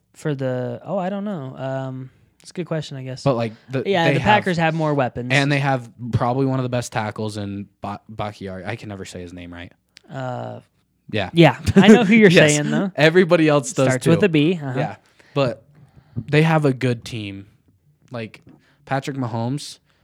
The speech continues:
Speaker 2: even if Andy Dalton, let's go there. Let's go there. Even if Andy Dalton goes there, they're still a middle of the playoff team. Like, four,
Speaker 1: Yeah.
Speaker 2: like, three or four seed.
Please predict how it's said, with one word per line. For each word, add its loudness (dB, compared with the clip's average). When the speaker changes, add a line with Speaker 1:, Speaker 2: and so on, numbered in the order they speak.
Speaker 2:
even -8
if -6
Andy -4
Dalton, -14
let's -8
go 0
there. -10
Let's -8
go 0
there. -8
Even -6
if -8
Andy -4
Dalton -10
goes -4
there, -2
they're 4
still -2
a 2
middle 0
of -6
the -8
playoff -6
team. -14
Like, -4
four, -2
Speaker 1:
Yeah. 4
Speaker 2:
like, -4
three 0
or 2
four -8
seed. -16